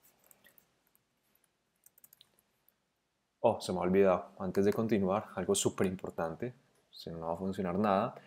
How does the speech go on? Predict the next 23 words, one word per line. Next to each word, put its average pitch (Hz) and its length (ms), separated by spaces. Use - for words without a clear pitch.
son - 180
las 104 120
librerías 110 600
o - 60
las 104 100
dependencias 92 640
que - 100
estoy - 180
usando. 92 380
Y 107 80
son 98 200
esta, - 340
Cucumber, 92 400
eh, 87 320
Cucumber - 340
para 135 220
Java, 143 580
el 92 140
JUnit 127 540
y 143 360
nuestra 190 420
librería 101 400
mágica 101 540